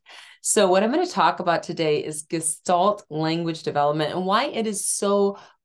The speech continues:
good to use in intervention and why you should embrace it and never force shorter phrases and never force more contingent language before the child is ready to use that language. So let me give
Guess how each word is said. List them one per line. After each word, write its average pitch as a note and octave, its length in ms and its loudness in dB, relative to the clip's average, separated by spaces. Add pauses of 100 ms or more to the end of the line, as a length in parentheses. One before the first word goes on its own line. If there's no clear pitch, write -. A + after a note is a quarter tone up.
(160)
good F#3 600 2
to F3 120 -6
use D3+ 420 -2
in D3+ 200 -2
intervention F#3 760 -2 (260)
and E3+ 140 -6
why D#3 140 0
you C#3 100 -4
should D3 240 -8
embrace D#3 800 0
it F3 240 2 (260)
and A#3+ 220 0
never E4 440 2 (200)
force F#3+ 500 0 (140)
shorter G#3 760 -2
phrases D#3+ 720 -2 (300)
and E3+ 260 0
never C4 460 2
force F#3 320 -2
more C#3+ 160 -6
contingent A3 720 -4
language E3 480 -4
before E3 400 0
the F3+ 120 -2
child D#3+ 380 -2
is D#3+ 180 -6
ready C#3+ 340 -6
to D3 160 -10
use D3+ 520 -6
that C3+ 280 -2
language. C#3 600 -6 (480)
So A#3 200 2
let B3 160 2
me G4+ 140 4
give D#4 160 2